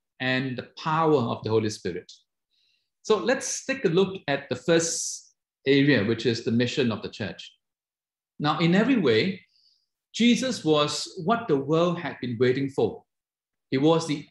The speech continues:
answer for all of Israel's hopes and the embodiment of God's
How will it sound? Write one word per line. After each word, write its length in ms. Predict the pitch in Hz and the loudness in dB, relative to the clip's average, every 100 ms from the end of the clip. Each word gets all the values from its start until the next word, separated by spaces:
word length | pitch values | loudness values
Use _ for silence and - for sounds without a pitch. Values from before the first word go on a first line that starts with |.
| - | -8
answer 520 | 160 190 202 214 175 127 | -2 2 2 0 -2 0
for 260 | 127 123 | -2 -2
all 400 | 170 175 170 165 | -2 2 2 0
of 140 | 131 - | -4 -6
Israel's 720 | 160 151 - 151 151 - - - | -8 -6 0 0 0 -6 -12 2
hopes 460 | 208 - - - _ _ _ _ - | 2 2 -8 -10 _ _ _ _ -2
and 220 | 147 151 | 2 2
the 140 | 147 156 | 2 0
embodiment 720 | 147 143 170 202 220 185 123 | -2 -2 -2 0 0 0 -2
of 160 | 113 | -4
God's 280 | - 156 - | -2 -2 -4